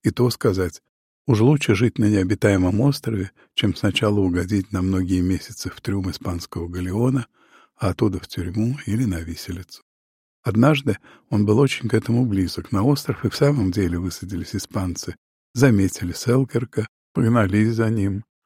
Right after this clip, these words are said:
стреляли в него, но ему удалось скрыться. По утрам он, безбожник и пьяница, распевал псалмы,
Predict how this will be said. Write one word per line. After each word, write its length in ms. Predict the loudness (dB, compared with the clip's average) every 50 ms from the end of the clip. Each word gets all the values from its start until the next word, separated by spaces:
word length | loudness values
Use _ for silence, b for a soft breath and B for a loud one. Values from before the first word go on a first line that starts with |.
| _ _ _
стреляли 640 | -16 -8 -2 0 0 2 2 2 2 2 0 0
в 80 | -2 -4
него, 480 | -2 -4 -4 -4 -6 -8 -8 -8 -10 _ _ _ _ _ _ _
но 140 | -2 0 0
ему 240 | 0 0 0 -2 -2
удалось 380 | -2 -2 -2 -2 -2 -2 -4 -6
скрыться. 520 | -10 -18 -18 -16 -16 -18 -20 -20 -20 -20 _ _ _ _ _ _ _ _ _ _ _ _ _ _ _ _ _ _ _
По 100 | -2 0
утрам 420 | 0 2 2 4 2 4 4 4 4
он, 200 | 4 4 4 2
безбожник 680 | 0 -2 -2 -2 -4 -2 -2 0 0 0 -2 -2 -2 -6
и 40 |
пьяница, 640 | -8 -4 -2 0 2 2 2 0 -2 -6 -12 -12 -14 B B B B B B B
распевал 540 | 0 0 0 0 -2 -2 0 2 2 0
псалмы, 680 | 0 -4 -2 0 0 0 0 0 -2 -2 -2 -2 -4